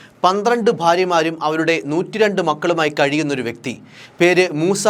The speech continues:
ഹസാഹിയ കസേറ. ലോകത്ത് നിലവിൽ അറിയപ്പെടുന്നതിൽ വെച്ച് ഏറ്റവും കൂടുതൽ മക്കളുള്ള റെക്കോർഡ് സൃഷ്ടിച്ച കുടുംബമാണ് മൂസയുടേത്. എഴുപത് വയസ്സ് പ്രായമായ മൂസയ്ക്ക്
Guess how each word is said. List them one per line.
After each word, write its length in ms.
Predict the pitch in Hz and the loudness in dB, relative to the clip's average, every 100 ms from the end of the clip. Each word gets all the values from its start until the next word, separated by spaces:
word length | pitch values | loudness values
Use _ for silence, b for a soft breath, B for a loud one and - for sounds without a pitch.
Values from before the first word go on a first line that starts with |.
| 202 185 | 2 0
ഹസാഹിയ 540 | 160 180 175 175 165 165 | -2 0 0 0 -2 -2
കസേറ. 320 | 143 143 135 101 - b b b 143 | -2 0 0 -2 -8 b b b 2
ലോകത്ത് 260 | 185 233 208 | 4 2 0
നിലവിൽ 220 | 202 202 175 | 0 2 2
അറിയപ്പെടുന്നതിൽ 600 | 170 190 190 180 165 180 | 0 -4 -4 -4 -4 -4
വെച്ച് 220 | 165 165 185 147 147 | -4 -2 -2 0 -4
ഏറ്റവും 380 | 156 208 202 214 | -2 -2 0 -2
കൂടുതൽ 300 | 185 170 180 175 | 0 2 2 2
മക്കളുള്ള 460 | 156 151 185 175 165 151 | 0 0 0 2 2 2
റെക്കോർഡ് 400 | 151 - 196 190 | -2 -2 -2 -2
സൃഷ്ടിച്ച 300 | 170 160 151 165 | -8 -8 -6 -4
കുടുംബമാണ് 500 | 151 160 180 156 113 92 B B 147 | -2 0 2 0 -2 -6 B B -2
മൂസയുടേത്. 600 | 160 170 151 123 113 110 - B B B 160 | 0 2 0 0 -2 -6 -10 B B B 2
എഴുപത് 300 | 190 220 269 226 | 2 2 2 2
വയസ്സ് 260 | 190 185 202 | 2 -2 -2
പ്രായമായ 440 | 175 165 175 170 165 147 | 2 2 0 -4 -4 -4
മൂസയ്ക്ക് 400 | 151 170 147 | -6 -8 -6